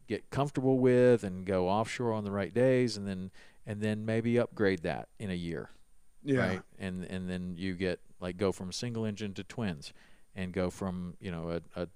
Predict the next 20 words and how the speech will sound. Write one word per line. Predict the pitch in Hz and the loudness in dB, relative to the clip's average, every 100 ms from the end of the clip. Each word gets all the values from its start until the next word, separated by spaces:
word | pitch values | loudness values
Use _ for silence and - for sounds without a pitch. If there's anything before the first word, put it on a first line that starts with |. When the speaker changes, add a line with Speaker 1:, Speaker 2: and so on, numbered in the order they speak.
| - | -16
Speaker 1:
twenty-six | - 113 104 - 113 - | -6 -4 -4 -4 -4 -6
to | - 104 95 98 | -8 -4 0 0
a, | 95 - - | -2 -6 -12
to | 113 101 | -4 -4
a | |
thirty-two | 98 110 101 - 113 85 - - - - | 0 0 0 0 0 0 -4 -18 -20 -10
or | 98 | -6
something | 98 101 131 | -2 2 4
Speaker 2:
Right. | 117 | 4
Speaker 1:
like | 107 | 0
that. | 92 87 - | -2 -4 -4
And | 92 | -4
then | 95 | -2
all | 92 | -2
of | - | 0
a | |
sudden | 104 87 87 - - - - | -2 -2 -8 -14 -20 -14 -8
it's | 95 104 | -6 0
not | 95 90 | 0 0
as | 85 78 - - | -2 -4 -6 -8